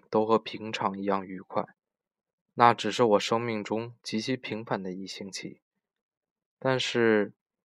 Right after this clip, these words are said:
知道她怀孕的事实，又能改变什么？这事件能帮上什么忙？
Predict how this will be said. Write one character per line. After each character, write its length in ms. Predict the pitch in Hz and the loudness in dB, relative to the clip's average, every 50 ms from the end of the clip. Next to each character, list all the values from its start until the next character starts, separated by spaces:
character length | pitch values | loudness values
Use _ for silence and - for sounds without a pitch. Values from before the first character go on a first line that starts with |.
| _ _ _ _ _ - | _ _ _ _ _ -6
知 160 | - - 135 | -2 2 4
道 120 | 135 123 | 6 6
她 140 | 110 - 127 | 6 6 4
怀 200 | 123 - - 104 | 4 6 6 4
孕 160 | 107 117 113 | 4 4 2
的 80 | 113 107 | 2 0
事 200 | - - - 104 | -2 -2 -4 -4
实， 380 | 92 - - - 95 92 87 - _ _ _ _ _ _ | -4 -4 -4 -6 -6 -10 -12 -14 _ _ _ _ _ _
又 200 | - 143 135 127 | 4 4 4 4
能 160 | 113 107 110 | 2 0 2
改 160 | 110 180 196 | 2 2 2
变 200 | 196 - 98 95 | 2 0 -4 -4
什 160 | - - 104 - | -4 -6 -8 -8
么？ 100 | - - _ _ _ _ _ _ _ _ _ _ _ _ _ _ _ _ _ _ _ _ _ | -12 -18 _ _ _ _ _ _ _ _ _ _ _ _ _ _ _ _ _ _ _ _ _
这 120 | - - 139 | 0 2 2
事 240 | - - - 139 | 2 4 2 2
件 260 | 123 117 123 117 113 110 | 4 6 6 6 6 4
能 160 | 110 110 117 | 0 0 2
帮 180 | 113 123 127 127 | 2 2 2 4
上 120 | 123 110 | 2 0
什 160 | 101 - 104 | -2 -2 -2
么 120 | 98 107 120 | 0 2 2
忙？ 280 | 120 101 - 98 - | 2 2 0 -2 -10